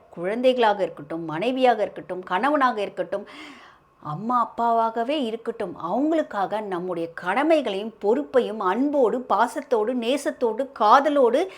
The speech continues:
நம்ம நிறைவேற்றுறோம். அது உன்னதமான செயல். அதுக்காக பல மணி நேரம் நம்ம செலவு பண்றோம். அந்த பல மணி நேரத்துல ஒரு சில மணி நேரம் நமக்காக நாம செலவு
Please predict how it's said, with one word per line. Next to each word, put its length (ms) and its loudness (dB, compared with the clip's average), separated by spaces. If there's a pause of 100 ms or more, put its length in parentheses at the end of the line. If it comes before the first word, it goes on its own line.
(240)
நம்ம 600 0
நிறைவேற்றுறோம். 840 0
அது 500 -6 (720)
உன்னதமான 640 2
செயல். 400 -8 (440)
அதுக்காக 580 -2 (240)
பல 440 -4
மணி 400 0
நேரம் 560 2
நம்ம 240 -2
செலவு 460 -6
பண்றோம். 260 -12 (420)
அந்த 320 -14
பல 320 -8
மணி 280 -6
நேரத்துல 540 -4 (180)
ஒரு 460 0
சில 300 0
மணி 220 -4
நேரம் 340 -6 (500)
நமக்காக 720 -2
நாம 380 -4 (380)
செலவு 440 -4